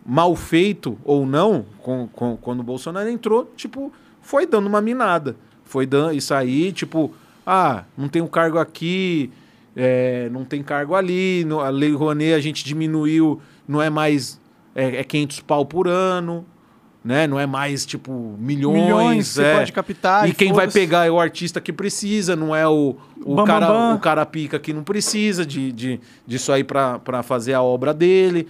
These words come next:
Speaker 1: E aí a, a galera, porra,
Speaker 2: Ficou puta com
Speaker 1: fica
Speaker 2: ele.
Speaker 1: puta, a galera fica puta. Na minha opinião, é, é, essa é a questão. Mas o, o,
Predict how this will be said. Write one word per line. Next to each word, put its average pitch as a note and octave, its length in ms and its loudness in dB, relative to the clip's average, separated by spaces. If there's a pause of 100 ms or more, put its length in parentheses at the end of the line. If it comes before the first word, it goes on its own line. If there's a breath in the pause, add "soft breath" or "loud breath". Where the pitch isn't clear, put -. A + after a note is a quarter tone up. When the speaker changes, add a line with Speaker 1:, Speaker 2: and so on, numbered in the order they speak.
(460 loud breath)
Speaker 1:
E G3 120 2
aí G#3+ 260 4
a, B3+ 60 4
a B3+ 320 -4
galera, A#2 480 -2
porra, A2 360 -4 (220)
Speaker 2:
Ficou - 240 -4
puta G#3+ 240 -4
com - 80 0
Speaker 1:
fica A#3+ 160 4
Speaker 2:
ele. F#3 100 2
Speaker 1:
puta, C#4+ 380 4
a F3 40 2
galera C#3 240 2
fica A3 180 -6
puta. G3+ 520 -4
Na D3 140 0
minha D3 160 2
opinião, G#3+ 520 0 (480 loud breath)
é, D3 120 0 (180)
é, C3 200 4
essa B2+ 240 0
é - 20 2
a E3 60 0
questão. G#3+ 520 0 (380 loud breath)
Mas D3 1600 2
o, C#3+ 200 0
o, C3 420 2